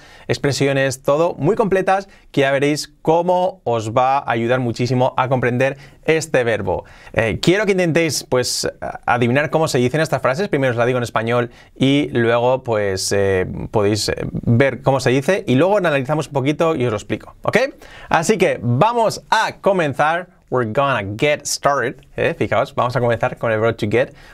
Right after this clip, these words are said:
We're going to get started. Sería como vamos a ponernos, eh, comenzados, o vamos a ponernos en ello, sería así. Y vamos allá con la frase número uno, que es,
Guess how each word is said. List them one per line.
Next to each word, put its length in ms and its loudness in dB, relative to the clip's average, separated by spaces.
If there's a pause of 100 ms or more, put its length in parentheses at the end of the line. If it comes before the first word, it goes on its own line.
We're 240 2
going 300 2
to 200 -2
get 360 0
started. 500 -2
Sería 240 -4
como 180 0
vamos 220 0
a 80 -2
ponernos, 400 -2 (480)
eh, 300 0
comenzados, 680 0
o 60 0
vamos 180 0
a 60 0
ponernos 280 -2
en 80 0
ello, 220 0
sería 240 0
así. 220 -6 (560)
Y 300 2
vamos 400 4
allá 320 2 (120)
con 300 2
la 180 0
frase 680 0
número 680 2 (160)
uno, 320 0 (380)
que 240 0
es, 480 0